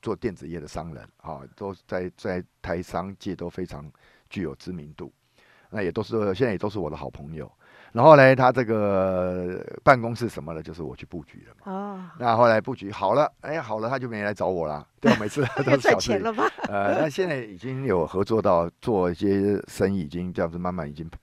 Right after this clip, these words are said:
Speaker 1: 蔓延到第四家了。
Speaker 2: 哦，光一个健身房已经到第四家了。
Speaker 1: 呃，就是他，对，他做得，做得蛮好。那个名字也是，他名字也很特殊，也是用，
Speaker 2: 你是说
Speaker 1: 用英文名字。
Speaker 2: 店的名字吗？
Speaker 1: 对，他是用，
Speaker 2: 用英文名字啊？
Speaker 1: 他的，他的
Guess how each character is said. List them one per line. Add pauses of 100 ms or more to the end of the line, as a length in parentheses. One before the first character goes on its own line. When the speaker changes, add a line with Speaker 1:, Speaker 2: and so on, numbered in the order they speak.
(320)
Speaker 1:
蔓
延
到
第
四
家
了。 (300)
Speaker 2:
哦，
光
一
个
健
身
房
已
经
到
第
四
家
了。
Speaker 1:
呃，
就
是
他，
对，
他
做
得，
做
得
蛮
好。
那
个
名
字
也
是，
他
名
字
也
很
特
殊，
也
是
用，
Speaker 2:
你
是
说
Speaker 1:
用
英
文
名
字。
Speaker 2:
店
的
名
字
吗？
Speaker 1:
对， (260)
他
是
用，
Speaker 2:
用
英
文
名
字
啊？
Speaker 1:
他
的，
他
的